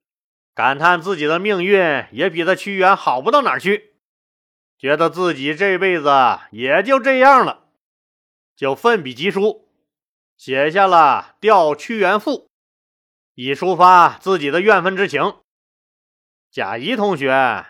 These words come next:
那你是不是太乐观了你呀？你怎么可能就这样了呢？别灰心，小伙子，上升的机会确实没有了，但你的一生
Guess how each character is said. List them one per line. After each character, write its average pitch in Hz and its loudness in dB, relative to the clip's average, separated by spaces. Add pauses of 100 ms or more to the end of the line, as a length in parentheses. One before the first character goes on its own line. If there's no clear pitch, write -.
(120)
那 226 -6
你 214 -6
是 214 -8
不 269 -4
是 285 -4
太 320 0
乐 220 4
观 151 2
了 147 -2
你 123 -10
呀？ 104 -8 (640)
你 226 -6
怎 202 0
么 262 2
可 170 -2
能 196 -2
就 269 -2
这 254 2
样 220 6
了 175 2
呢？ 160 -4 (920)
别 156 0
灰 165 0
心， 165 -6 (340)
小 165 2
伙 196 4
子， 226 6 (720)
上 170 2
升 185 -4
的 190 0
机 175 -4
会 170 0
确 196 -2
实 160 -4
没 190 -2
有 160 0
了， 190 4 (920)
但 135 -2
你 127 -8
的 156 0
一 180 -4
生 151 2